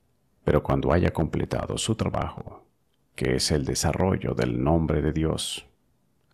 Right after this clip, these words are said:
cuando llegue al final de todo y él despierte como Dios el Padre, "Ahora he llevado a término la obra que me diste a realizar.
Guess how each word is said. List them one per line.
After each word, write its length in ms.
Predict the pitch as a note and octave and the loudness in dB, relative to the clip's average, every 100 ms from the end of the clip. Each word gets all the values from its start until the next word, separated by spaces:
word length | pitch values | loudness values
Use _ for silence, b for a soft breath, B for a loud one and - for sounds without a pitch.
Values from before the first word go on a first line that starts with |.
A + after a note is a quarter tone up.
| _ _ - | _ _ -4
cuando 260 | D2+ C#2+ | -2 0
llegue 320 | D2 G#2+ A2+ | 2 2 4
al 100 | G2+ | 2
final 380 | F2+ D#2 C#2 B1 | 0 0 0 -2
de 120 | B1+ | -4
todo 520 | - C#2+ B1+ - - - _ - - | -2 0 0 -2 -8 -12 _ -20 -10
y 160 | D#2 C2+ | -2 -2
él 160 | B1 | -2
despierte 680 | - - - - A#1+ - - - - _ | -2 -4 2 4 4 0 -10 -14 -20 _
como 320 | C#2 B1+ G1+ | -4 -2 -4
Dios 420 | - E2+ G#2 - | 0 2 2 0
el 140 | D#2 C#2+ | -2 0
Padre, 540 | B1 A#1+ B1+ - - _ _ _ _ _ _ _ b b _ _ _ _ | -2 -2 -4 -6 -10 _ _ _ _ _ _ _ b b _ _ _ _
"Ahora 840 | - - - - C2+ C2 C2+ - - _ _ | -6 -2 -2 0 0 0 -2 -8 -12 _ _
he 140 | G#2+ G2 | 2 2
llevado 440 | G2 F2 C2+ B1+ | 2 0 0 0
a 100 | C2 | 0
término 460 | E2+ D#2 D#2 D#2 D2 | 2 2 4 2 4
la 140 | D#2 | 4
obra 300 | D2 C#2+ C#2+ | 2 2 0
que 140 | - | 2
me 140 | E2+ E2 | 2 4
diste 360 | F#2 A#2+ - | 4 2 0
a 40 | E2+ | 0
realizar. 600 | - - - - - | 0 -2 -2 -2 -4